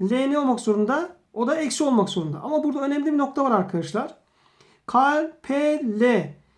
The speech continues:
yüklü demeseydi eğer, bakın yüklü demeseydi ben anlarım ki o zaman veyahut da herhangi bir yük ha-,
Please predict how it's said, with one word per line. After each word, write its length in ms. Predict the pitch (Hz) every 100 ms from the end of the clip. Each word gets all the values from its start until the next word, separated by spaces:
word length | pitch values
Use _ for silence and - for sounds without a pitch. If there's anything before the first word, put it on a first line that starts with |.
| _ _
yüklü 420 | 208 277 - 320
demeseydi 520 | 277 320 330 285 214
eğer, 360 | 180 160 151 165
bakın 300 | 165 175 160
yüklü 260 | 190 190 196
demeseydi 800 | 254 302 - 190 151 170 226 - _ _ _ _
ben 160 | 233 269
anlarım 420 | 254 269 330 330
ki 100 | 294
o 60 |
zaman 380 | 220 190 208 247 -
veyahut 300 | 196 214 214
da 60 | 202
herhangi 360 | 208 262 254
bir 40 | 233
yük 180 | 254
ha-, 180 | 240 240